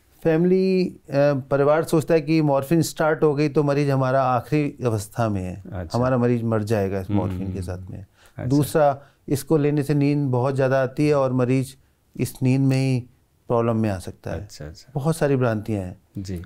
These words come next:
Speaker 1: Even
Speaker 2: आ-
Speaker 1: डॉक्टर्स को भी लगता है कि इससे, अ, आपका सांस लेने की गति कम हो सकती है और इसमें रेस्पिरेटरी अरेस्ट हो सकता है। इस तरीके की कई सारी मनगढ़ंत कहानियाँ हैं
Speaker 2: जी।
Speaker 1: जो कि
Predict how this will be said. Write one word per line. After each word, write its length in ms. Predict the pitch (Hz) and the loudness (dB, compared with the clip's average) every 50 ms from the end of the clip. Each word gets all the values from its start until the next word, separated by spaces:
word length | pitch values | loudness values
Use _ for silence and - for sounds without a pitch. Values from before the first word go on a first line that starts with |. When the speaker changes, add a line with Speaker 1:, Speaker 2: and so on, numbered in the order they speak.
| - - - | -8 -4 0
Speaker 1:
Even 140 | 143 143 156 | 2 2 2
Speaker 2:
आ- 140 | 147 143 | 2 2
Speaker 1:
डॉक्टर्स 380 | 131 127 - - - 165 147 - | 0 -2 -4 -2 0 0 0 0
को 140 | - 165 151 | 2 2 2
भी 80 | 156 | 2
लगता 300 | 143 143 139 135 - 143 | 2 2 0 0 0 0
है 80 | 143 139 | 0 0
कि 160 | 135 147 143 | 0 -2 -2
इससे, 420 | 131 139 - 147 143 139 135 131 135 - _ _ - | -4 -2 -2 0 2 2 2 0 -2 -10 _ _ -6
अ, 20 | 127 | -2
आपका 540 | 127 123 120 113 - - - 123 117 113 110 | 0 0 0 0 -2 0 0 2 2 2 2
सांस 360 | 110 - - 135 139 131 135 143 | 0 -2 0 0 0 0 0 0
लेने 200 | 143 135 135 127 | 0 0 0 0
की 180 | 120 131 131 120 | 0 0 -2 0
गति 320 | - 131 113 - 143 139 | 0 -2 0 0 0 0
कम 160 | 139 135 127 | 0 2 2
हो 140 | 127 123 117 | 2 2 2
सकती 380 | - 127 - - - 131 123 120 | 0 -2 -4 -2 0 2 2 4
है 260 | 117 117 113 117 - | 4 2 2 0 0
और 240 | - 117 120 120 95 | 0 0 0 2 0
इसमें 400 | 98 - - 131 127 120 113 - - - _ _ _ - 120 | -2 -4 -2 0 0 0 0 -2 -8 -16 _ _ _ -2 0
रेस्पिरेटरी 460 | 123 120 - - 139 127 113 131 123 | 0 0 0 0 -2 -2 2 2 2
अरेस्ट 320 | 117 117 117 110 - - | 2 2 0 -2 -2 -4
हो 80 | 120 110 | -4 -4
सकता 300 | - 107 - - - 104 | -4 -6 -8 -6 -6 -6
है। 200 | 101 98 101 - - _ - - - 147 | -6 -6 -8 -12 -18 _ -20 -14 -10 -10
इस 160 | 131 - - | -10 -4 -2
तरीके 300 | 147 139 135 131 151 143 | -2 -2 0 0 -2 -4
की 60 | 131 | -2
कई 220 | - 156 160 160 | 0 0 2 2
सारी 360 | - - 147 135 127 131 127 123 | 2 0 0 0 2 2 0 0
मनगढ़ंत 460 | 123 127 127 123 120 120 120 117 - | 0 2 2 2 2 0 0 -2 -2
कहानियाँ 400 | - 104 101 101 101 101 92 90 | -4 -4 -2 -2 -2 -2 -4 -4
हैं 200 | 90 90 98 - _ _ _ - | -8 -10 -14 -18 _ _ _ -12
Speaker 2:
जी। 320 | 104 101 95 92 90 107 - _ _ _ - | -10 -8 -6 -8 -8 -8 -12 _ _ _ -6
Speaker 1:
जो 160 | 123 120 135 - | -4 -2 -2 -2
कि 220 | - - 135 | -2 -2 -4